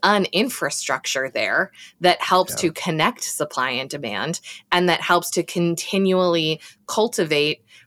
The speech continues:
Speaker 1: the right environment for supply and demand to function.
Speaker 2: We meet at
Speaker 1: But
Speaker 2: the same, on the same cadence, in the same location. We have,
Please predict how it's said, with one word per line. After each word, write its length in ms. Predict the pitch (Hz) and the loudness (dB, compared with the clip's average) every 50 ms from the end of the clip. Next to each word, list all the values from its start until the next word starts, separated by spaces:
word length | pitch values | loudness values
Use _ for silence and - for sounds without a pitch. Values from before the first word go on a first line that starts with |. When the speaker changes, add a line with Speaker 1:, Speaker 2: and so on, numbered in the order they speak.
| _ - | _ 0
Speaker 1:
the 120 | 160 175 | 2 2
right 360 | 175 160 170 165 165 170 175 - | 4 4 4 4 4 4 2 0
environment 800 | - 170 165 160 156 160 151 170 185 180 175 147 131 135 143 - - | 0 -2 -2 2 2 4 4 4 4 2 0 0 0 -2 -4 -4 -6
for 240 | - - 185 175 170 | -4 0 2 2 2
supply 420 | 165 - 180 165 - - 160 160 | 2 0 -2 -2 0 0 2 2
and 180 | 160 165 165 160 | 2 2 2 0
demand 320 | 165 156 151 151 147 151 - | 0 0 0 0 0 -2 -4
to 80 | 165 | -6
function. 760 | 147 - - - 170 185 196 - - - - 120 - 165 190 - _ _ _ _ _ _ - | -8 -4 0 2 2 2 2 0 -4 -6 -6 -6 -6 -6 -8 -8 _ _ _ _ _ _ 0
Speaker 2:
We 100 | 123 123 | 2 4
meet 140 | 117 113 127 | 6 8 8
at 60 | - | 8
Speaker 1:
But 160 | - - - | 8 6 4
Speaker 2:
the 60 | - - | 2 0
same, 540 | - - 135 131 131 135 127 127 120 123 - - | 0 2 4 6 6 6 6 4 4 2 0 2
on 140 | 127 131 | 2 4
the 60 | 123 117 | 4 4
same 280 | - - 147 151 147 | 4 4 6 4 4
cadence, 460 | - - 147 139 135 139 143 120 - | 4 4 6 6 6 6 4 4 2
in 100 | - 123 | 2 2
the 60 | 117 104 | 2 2
same 300 | - - 131 127 127 127 | 4 4 4 6 6 6
location. 800 | 120 120 117 131 120 117 117 110 - 127 117 117 110 113 113 - - - _ - | 4 4 4 4 4 4 4 4 4 4 4 4 4 2 0 -4 -14 -20 _ -4
We 140 | 95 104 107 | 0 2 2
have, 680 | 107 104 104 104 104 101 95 95 92 92 - - - | 4 4 4 4 4 4 4 4 2 0 -4 -8 -14